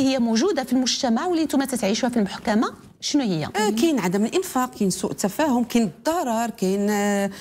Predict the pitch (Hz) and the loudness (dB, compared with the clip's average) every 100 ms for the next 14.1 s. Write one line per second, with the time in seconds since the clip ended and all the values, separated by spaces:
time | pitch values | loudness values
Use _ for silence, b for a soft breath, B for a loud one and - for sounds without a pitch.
0 | B - 254 254 277 294 254 262 220 208 | B -2 0 2 2 2 0 2 0 0
1 | - 214 214 208 208 202 196 190 190 B | 0 0 2 2 2 2 2 0 -2 B
2 | 381 415 403 392 349 294 285 392 - 285 | 2 4 6 4 2 2 2 2 0 2
3 | 269 269 302 302 370 370 320 - 196 294 | 2 4 4 2 2 0 -2 0 0 2
4 | 294 277 294 - 165 - 185 262 240 240 | 0 -2 -4 -2 -4 -2 -4 -2 -2 0
5 | 220 220 226 - 196 208 160 190 165 160 | 2 2 0 0 0 0 0 0 0 -2
6 | - 403 427 - - - 262 - - 220 | 0 2 0 -4 -2 -2 0 -6 -2 -2
7 | 226 214 226 160 - 180 165 160 - b | 0 -2 0 -4 -2 -2 -2 -4 -10 b
8 | b b - 185 - 262 262 214 220 233 | b b -8 -2 0 2 0 0 -2 -2
9 | - 214 196 196 196 196 190 185 175 185 | -2 0 0 0 2 2 2 2 0 -4
10 | - 190 180 - 185 - 180 196 175 - | 0 2 2 0 -2 -2 -2 0 0 0
11 | - 208 214 190 196 185 - - b b | 0 0 0 2 2 0 -4 -16 b b
12 | b - 202 202 190 - 196 190 202 233 | b -8 -6 0 0 0 -2 -4 -4 -2
13 | 196 208 214 190 196 175 170 180 185 277 | 0 0 0 0 0 0 2 0 0 -4
14 | - | -10